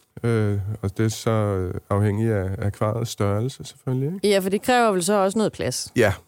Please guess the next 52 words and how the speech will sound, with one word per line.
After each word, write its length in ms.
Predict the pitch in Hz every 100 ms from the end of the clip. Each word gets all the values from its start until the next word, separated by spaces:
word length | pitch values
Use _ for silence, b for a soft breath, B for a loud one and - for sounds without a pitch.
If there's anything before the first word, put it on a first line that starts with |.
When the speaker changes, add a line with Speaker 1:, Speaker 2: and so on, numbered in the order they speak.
| -
Speaker 2:
Ja. 140 | 175 -
Speaker 1:
det 100 | 110
gør 200 | 110 101
det. 120 | 107 - _ _ -
Speaker 2:
Så 140 | 208
nu 120 | 208
hvor, 280 | 220 233 208
øh, 240 | 180 175 175
Jan 200 | 185 220
spørger, 340 | 233 202 101
hva-, 160 | 175 120
hvad 200 | 170 185
man 300 | 190 185 - -
ak-, 220 | 78 160 -
akvariemæssigt 720 | - 233 262 233 180 202 160
vil 80 | 175 156
Speaker 1:
Mm. 40 |
Speaker 2:
anbefale 440 | 196 175 170 147 151
at 100 | 160
starte 280 | 175 147 156
op 180 | 160
med, 240 | 185 175 175
altså, 240 | 160 165
der 140 | 160 185
er 60 |
det 140 | 190 196
måske, 460 | 185 - 190 - 104
altså, 220 | 160 151 - 180 - - -
er 80 | 170
det, 180 | 156 170
er 40 |
det 100 | 185
en 60 | 185
god 180 | 269
idé 80 | 277
at 120 | 220 185
starte 240 | 185 190
med 80 | 190
et 60 |
stort 260 | - 302 370
akvarium, 420 | - 269 - 226
eller 120 | 214 -
kan 160 | 185
man, 100 | - -
er 80 | 170
det 100 | 170
bedre 220 | 185 226
at 60 |
starte 300 | 226 202 214
i 40 | 226
det 120 | 175
små? 340 | 214 254 269